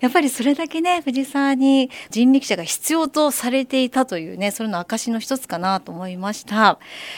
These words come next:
さあ、そして明治時代の藤沢の絵はがきにね、載ってたよっていう話もね、先週出てきましたし、古い写真にもその人力車ってよく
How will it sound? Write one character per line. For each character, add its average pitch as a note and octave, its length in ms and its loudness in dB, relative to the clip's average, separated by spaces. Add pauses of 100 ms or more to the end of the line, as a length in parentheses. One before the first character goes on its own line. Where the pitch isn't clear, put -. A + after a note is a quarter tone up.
さ B3 100 0
あ、 A#3 40 4
そ A#3 120 -4
し - 140 -6
て B3 260 4
明 A3 260 4
治 A#3 140 -4
時 B3 140 -4
代 G#3 280 -2
の G#3 280 4
藤 G3 320 -6
沢 G#3 320 -4
の F#3+ 120 -4
絵 F3 80 -6
は G3 140 -6
が G#3 180 0
き E3 440 -8
に F#3 100 -2
ね、 A3+ 140 2
載 F#3 100 -8
っ - 20 -12
て G#3+ 200 -6
た F#3 100 -6
よ A3+ 140 2
っ D4+ 40 -2
て - 140 -6
い - 20 -2
う F3+ 40 -4
話 F3 280 -10
も F3+ 160 -12
ね、 F#3 180 -8
先 F#3+ 240 -10
週 F#3 160 -8
出 A#3+ 100 2
て B3+ 100 -4
き - 140 -10
ま B3+ 160 0
し - 60 -10
た G#3+ 120 -4
し、 C4 320 0 (220)
古 G#4 240 4
い A4 40 0
写 E4 140 0
真 A#3 220 -4
に G#3 80 -4
も E3+ 180 -4
そ F#3 140 -6
の E3+ 80 -8
人 D#4 260 -2
力 A4 180 -6
車 C4 120 2
っ G3+ 80 0
て E3+ 160 -8
よ A#3 180 -2
く - 260 2